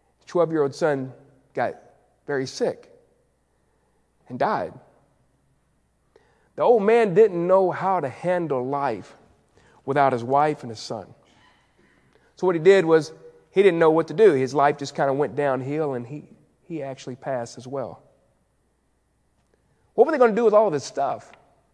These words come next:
He made out a will, and they got the whole community together. The whole community got together to buy this old man's stuff. The auctioneer comes up, and he stands on the, on the stage, and he says, "Okay, we're gonna start the auction.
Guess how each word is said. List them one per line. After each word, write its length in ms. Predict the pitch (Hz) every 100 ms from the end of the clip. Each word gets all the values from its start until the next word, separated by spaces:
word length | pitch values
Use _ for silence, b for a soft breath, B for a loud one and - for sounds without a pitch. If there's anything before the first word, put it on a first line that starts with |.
| _ _ _ _ _ _
He 80 | -
made 200 | 226 233
out 140 | 247 285
a 40 |
will, 440 | 196 147 143 151 - - b b
and 80 | -
they 40 | 208
got 120 | 214
the 80 | 165
whole 180 | 214 240
community 460 | 214 214 226 196
together. 420 | 160 143 131 107 - _ _ _ _ _ _ -
The 120 | 170
whole 240 | 175 277
community 420 | - 240 247 233 214
got 220 | 226 220
together 320 | 185 220 202
to 80 | 175
buy 240 | 180 208
this 160 | 202 180
old 200 | 196 185
man's 240 | 180 180
stuff. 320 | - 185 139 - - _ _ _ _ _ _ _ _ _ _ -
The 120 | 170
auctioneer 460 | 196 190 202 196 190
comes 300 | - 185 165
up, 200 | 196 190
and 80 | 160
he 60 |
stands 440 | 156 208 202 185 180
on 120 | 175
the, 220 | 160 151 - b b b b -
on 160 | 185
the 80 | 165
stage, 460 | - 208 220 226 175
and 100 | 160
he 140 | 190
says, 260 | - 175 165
"Okay, 400 | 202 233 254 208
we're 100 | 196
gonna 160 | 202
start 380 | 170 - 226 226
the 140 | 220
auction. 520 | 214 247 247 277 277